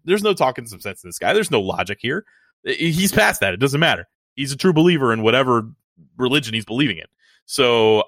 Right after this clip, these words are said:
I am, I have cautioned all of my <laughs> Facebook friends not to be mean to him, and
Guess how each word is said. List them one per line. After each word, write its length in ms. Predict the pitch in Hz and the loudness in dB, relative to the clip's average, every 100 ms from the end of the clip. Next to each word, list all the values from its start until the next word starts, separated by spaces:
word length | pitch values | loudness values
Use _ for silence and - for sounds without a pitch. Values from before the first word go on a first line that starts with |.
| - | 0
I 420 | 127 143 135 139 127 | 0 2 2 0 0
am, 580 | 120 117 117 117 123 _ _ _ _ _ - | 0 2 0 -4 -10 _ _ _ _ _ -10
I 120 | 123 | -4
have 380 | 123 117 120 - | 0 0 -2 -6
cautioned 460 | - 156 - 170 | 0 0 0 2
all 140 | 156 147 | 2 2
of 40 | |
my 120 | 143 | 0
<laughs> 0 | |
Facebook 380 | 135 147 196 202 | 0 0 2 0
friends 360 | - 160 175 - | 0 -2 -4 -6
not 280 | 110 110 - - | -2 -2 -4 -8
to 300 | 117 117 113 | -8 -6 -10
be 220 | 113 104 | -10 -10
mean 200 | 107 131 | -8 -4
to 120 | 196 | 0
him, 180 | 220 302 _ _ _ _ - | 0 -2 _ _ _ _ -4
and 540 | 110 110 110 110 | 0 2 0 0